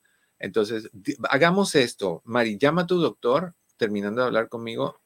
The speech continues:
llama a tu doctor, dile que el mirtazapine te está teniendo efectos secundarios que no te gustan, que tú quieres probar el fluoxetine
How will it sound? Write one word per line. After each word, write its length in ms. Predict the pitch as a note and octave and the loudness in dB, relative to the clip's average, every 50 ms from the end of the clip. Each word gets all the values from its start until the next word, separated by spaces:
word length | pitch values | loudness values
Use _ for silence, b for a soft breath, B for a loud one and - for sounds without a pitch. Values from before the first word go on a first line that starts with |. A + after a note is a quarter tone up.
| _ _ | _ _
llama 260 | - F#2+ A#2 A2+ B2+ | -6 -4 -2 -2 -2
a 20 | B2+ | -2
tu 100 | - D3 | 0 0
doctor, 460 | C3+ A#2 - - A#2+ A2+ A#2 A#2+ B B B B B B B _ | 0 0 0 0 2 2 2 2 B B B B B B B _
dile 320 | A#2 A#2 B2 C3 C3 C3 | -4 0 2 2 2 4
que 100 | - C3 | 2 2
el 120 | A#2+ A#2 A#2 | 2 2 0
mirtazapine 840 | A2+ A2 G#2 - C3 A#2+ A#2 - C#3+ C#3 - C3+ C3 C3 B2+ A#2+ - | -2 -4 -2 2 2 2 2 2 -2 -4 -4 -4 -4 -4 -6 -8 -8
te 120 | - - | -6 -6
está 240 | G#2+ - - A2+ G#2+ | -6 0 0 0 0
teniendo 320 | - B2+ B2 A#2+ A#2+ A#2+ | 0 -2 -6 -4 -4 -4
efectos 340 | A#2 - B2 A2 - A#2+ A2 | -4 -4 -4 -6 -6 -6 -8
secundarios 520 | - B2 - A2+ A2 A2 A2 A2+ A#2+ A2 - | -8 -10 -10 -4 0 2 2 2 0 -2 -6
que 120 | - A2+ | -8 -6
no 120 | A2 A2+ | -6 -4
te 120 | - - C#3 | -2 0 2
gustan, 440 | C#3 C3+ C3 - - B2+ C3 C#3+ b b b b b b b b _ | 2 2 2 2 -2 -6 -8 -8 b b b b b b b b _
que 120 | - C#3 A#2+ | -2 -2 0
tú 180 | - C3+ - | 0 -4 -6
quieres 340 | - - B2+ B2 B2 B2+ - - | -2 2 2 4 4 2 0 -2
probar 340 | - C3 A#2+ A#2+ A#2+ A#2+ | -2 0 2 4 4 4
el 140 | B2 B2 B2 | 2 0 -4
fluoxetine 1040 | - - C3+ C3 B2+ B2 B2+ B2+ - - - A#2+ - - - A2+ G#2+ G#2 G#2+ B2+ C#3 | -4 -2 0 4 4 4 4 2 0 -4 -6 -6 -8 -8 -6 -6 -6 -4 -6 -8 -12